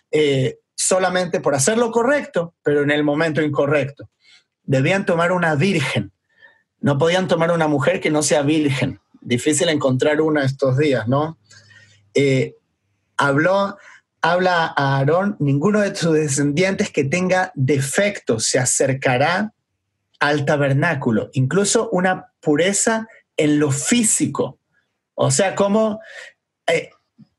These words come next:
incluso cu-, uno piensa, "Lo físico no es importante porque Dios mira solo el corazón". Sí, pero eso significa cuando sacamos cosas de contexto.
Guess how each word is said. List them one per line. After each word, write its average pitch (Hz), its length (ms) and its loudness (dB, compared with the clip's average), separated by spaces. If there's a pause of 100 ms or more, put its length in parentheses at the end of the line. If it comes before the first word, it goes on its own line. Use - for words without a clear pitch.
(140)
incluso 214 540 0
cu-, 180 240 -2
uno 208 260 0
piensa, 220 340 0
"Lo 135 120 2
físico 220 480 0
no 214 180 2
es 226 180 0
importante 151 720 0
porque 147 340 0
Dios 180 280 0
mira 196 220 2
solo 196 240 2
el 196 80 0
corazón". 190 580 0 (260)
Sí, 233 400 0
pero 147 180 2
eso 185 200 0
significa 190 440 0
cuando 175 180 2
sacamos 180 420 0
cosas 190 300 2
de 165 100 0
contexto. 165 720 -2